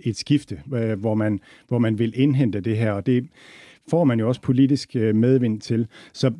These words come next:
det ser ud til nu, Pat, han siger, øh, Gelsinger siger, at, at deres, øh, deres, øh, nye,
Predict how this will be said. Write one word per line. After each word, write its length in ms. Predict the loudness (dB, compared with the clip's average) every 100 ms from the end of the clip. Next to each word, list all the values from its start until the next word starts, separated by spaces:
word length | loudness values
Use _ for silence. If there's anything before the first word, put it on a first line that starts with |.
| -2
det 120 | -2 2
ser 140 | 2
ud 180 | 2 0
til 280 | 2 6 6
nu, 360 | 6 6 4 2
Pat, 180 | 0
han 160 | 2 -2
siger, 560 | 2 4 4 4 0 -2
øh, 60 |
Gelsinger 340 | 0 0 2 0
siger, 260 | 0 -2
at, 200 | 0 -6 -8
at 280 | -8 -6 -2
deres, 280 | 0 2 -2 -6 -6
øh, 160 | -4 0
deres, 420 | 2 2 -2 -2
øh, 520 | 0 2 2 2 2 0 -8 -2
nye, 280 | 4 6